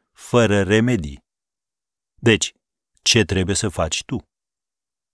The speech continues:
Ia-ți timp să te apropii de copiii tăi. Dă la o parte barierele dintre voi. Și ține cont.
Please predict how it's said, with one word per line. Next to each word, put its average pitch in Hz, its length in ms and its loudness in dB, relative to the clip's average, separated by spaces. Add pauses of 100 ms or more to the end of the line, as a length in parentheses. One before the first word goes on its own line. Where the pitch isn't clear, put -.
(580)
Ia-ți 117 400 2
timp 117 240 2
să - 140 -4
te 101 100 -2
apropii 101 440 0
de 87 120 -2
copiii 85 420 -6
tăi. 73 400 -8 (680)
Dă 113 260 4
la 123 100 4
o 107 100 6
parte 101 420 2
barierele 85 560 2
dintre 82 340 -4
voi. 82 360 -2 (800)
Și - 160 0
ține 131 240 2
cont. 85 380 0